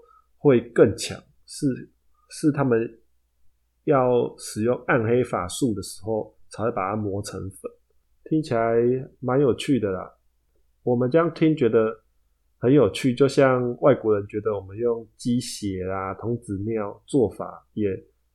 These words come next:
很神奇、很有趣一样。好，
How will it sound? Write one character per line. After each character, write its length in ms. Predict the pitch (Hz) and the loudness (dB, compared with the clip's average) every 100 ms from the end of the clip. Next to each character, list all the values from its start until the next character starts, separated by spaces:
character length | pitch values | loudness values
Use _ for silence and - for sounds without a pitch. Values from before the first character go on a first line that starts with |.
| _ _ _ _ _ _ _ _ | _ _ _ _ _ _ _ _
很 260 | 135 113 | -4 -2
神 240 | 104 113 117 | 2 2 2
奇、 200 | - 107 | -2 -2
很 120 | 113 | 0
有 120 | 110 | -2
趣 300 | 90 - 107 | -2 -4 -4
一 80 | 92 | -4
样。 180 | 98 87 _ _ _ _ _ _ _ _ _ _ _ _ _ | -10 -10 _ _ _ _ _ _ _ _ _ _ _ _ _
好， 420 | _ - 190 190 | _ -6 -6 -6